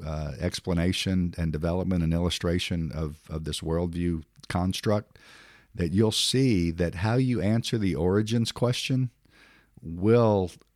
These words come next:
inform to a very large degree how you answer every other question downstream. And so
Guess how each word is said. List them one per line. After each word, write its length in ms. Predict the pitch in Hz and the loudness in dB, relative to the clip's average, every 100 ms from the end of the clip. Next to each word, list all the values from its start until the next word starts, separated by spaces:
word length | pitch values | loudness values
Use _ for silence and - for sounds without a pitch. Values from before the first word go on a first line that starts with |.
| - | 0
inform 760 | 98 90 - - 123 120 104 92 _ | 2 2 0 2 4 4 2 0 _
to 260 | - 101 90 | -6 -4 -4
a 140 | 87 87 | -4 -4
very 540 | 80 78 101 120 113 | -4 0 2 4 4
large 340 | 95 90 82 - | 4 2 0 -4
degree 360 | 78 80 78 | -4 -2 0
how 120 | 90 | 0
you 240 | 87 87 85 | 0 0 0
answer 380 | 85 85 82 80 | 0 -2 -2 -2
every 240 | 82 82 | 0 0
other 160 | 80 78 | -2 -4
question 440 | - 78 - 80 | -4 -4 -4 -4
downstream. 680 | 76 76 76 - 80 73 - _ _ - - - _ | -4 -4 -6 -6 -6 -6 -10 _ _ -20 -20 -20 _
And 220 | 82 85 | -4 -2
so 380 | - 92 85 | 0 0 0